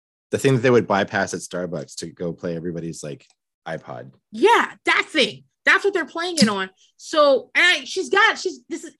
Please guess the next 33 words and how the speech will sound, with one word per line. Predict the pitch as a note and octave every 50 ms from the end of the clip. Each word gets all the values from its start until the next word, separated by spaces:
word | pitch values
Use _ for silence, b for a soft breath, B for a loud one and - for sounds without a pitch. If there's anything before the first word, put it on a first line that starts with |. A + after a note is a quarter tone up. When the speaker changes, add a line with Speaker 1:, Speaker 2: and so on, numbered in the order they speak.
| D#4 E4 E4
Speaker 2:
absolutely | - - - D#4 D#4+ D#4+ C#4+ B3+ G#3+
on | F#3+ F3 E3+
an | D#3
iPod. | C#3+ D#3+ D#3 D3 C3+ - D3 C3+ A2+ - -
You | F#3+ A#3+
know | C#4 D#4+ D4 A#3+
that. | F#3+ D#3 C3+ G2 - -
Speaker 1:
Mm-hmm. | G3 F#3+ E3+ E3 - _ _
Speaker 2:
And, | - B3 B3+ C4 C4 C4 C4 B3 A#3+ A#3+ _ _ _ _ _ _ _ _ _ _ _ _ _
or | - B3 C4+ B3+
her | C4+ C4
phone. | - - G3+ D#3 D3+ D#3 D#3+ E3+
It's | E3+ E3+
just, | F#3 E3+ - - - -
I | F3 F3+ F3 F3 -
can't | - A3+ G#3 F3
remember | E3+ E3+ D#3+
what | D#3+ E3
year | D#3 D3 C#3+
this | C#3 C3+ -
is. | - - - B B B B B _
But | D4 D#4 D#4 C4+ -
she, | - - - - - - E4+ F4+ F#4 F#4 F4+ F4 D#4+ _ _ _ _ _ _ _ _ _ _ _
at | C4+ C#4
the | B3 C#4+
beginning, | C4 B3 C#4+ F4+ F#4+ F4+
she | - - D#4
just | C4+ D#4 C#4 - -
yells, | C4 A#3+ A#3+ A#3+
"Turn | - - - C#5+ D#5
it | D5+ D5+ C5+ C5+ C#5+ D#5 D5+ C#5 -
up, | - -
turn | - A#4